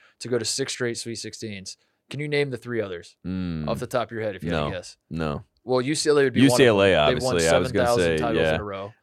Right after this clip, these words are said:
Speaker 2: Mm.
Speaker 1: If you had to guess two others, are they blue bloods or are they not?
Speaker 2: They're definitely blue bloods,
Speaker 1: We'll
Speaker 2: right?
Speaker 1: go
Speaker 2: They
Speaker 1: for it.
Speaker 2: have to be. I'm gonna give Kansas one.
Speaker 1: Mm-mm,
Speaker 2: No,
Speaker 1: wrong.
Speaker 2: not Kansas.
Speaker 1: Wah.
Speaker 2: Um,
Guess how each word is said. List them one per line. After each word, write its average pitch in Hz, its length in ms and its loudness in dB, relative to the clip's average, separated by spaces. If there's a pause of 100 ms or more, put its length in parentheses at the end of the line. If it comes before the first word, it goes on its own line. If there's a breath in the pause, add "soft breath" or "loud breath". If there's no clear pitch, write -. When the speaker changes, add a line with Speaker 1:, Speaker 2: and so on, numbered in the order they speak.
Speaker 2:
Mm. 90 580 -4
Speaker 1:
If - 100 -12
you 147 80 0
had 160 80 4
to 147 60 -8
guess 143 200 0
two 143 240 -2
others, 101 460 -4 (580)
are 143 140 4
they 165 80 2
blue 147 240 0
bloods 147 260 2
or 127 100 -2
are 123 120 4
they 117 100 -4
not? 104 300 -10
Speaker 2:
They're 113 100 6
definitely 151 380 4
blue 98 240 0
bloods, 73 280 -4
Speaker 1:
We'll 92 120 0
Speaker 2:
right? 107 80 6
Speaker 1:
go 214 80 4
Speaker 2:
They 98 100 0
Speaker 1:
for 92 60 2
it. - 40 0
Speaker 2:
have 92 240 2
to 87 80 -6
be. 92 300 2 (120)
I'm 104 80 -2
gonna 143 140 2
give 113 200 2
Kansas 78 520 -4
one. 76 360 -4
Speaker 1:
Mm-mm, 82 160 -8
Speaker 2:
No, 80 180 0
Speaker 1:
wrong. - 160 2
Speaker 2:
not 123 140 -2
Kansas. 78 420 -4
Speaker 1:
Wah. 117 460 -8 (140)
Speaker 2:
Um, 78 600 -6